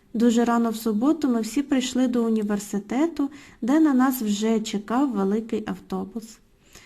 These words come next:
Ми всі сіли в нього і рушили.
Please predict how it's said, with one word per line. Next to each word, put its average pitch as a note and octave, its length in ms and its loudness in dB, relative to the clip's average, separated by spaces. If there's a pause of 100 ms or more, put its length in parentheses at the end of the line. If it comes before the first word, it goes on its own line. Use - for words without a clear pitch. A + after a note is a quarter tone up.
(200)
Ми A#3 140 2
всі G#3+ 240 2
сіли E4 400 4
в C#4+ 60 -2
нього C4 480 0
і D4 160 6
рушили. G3 560 -4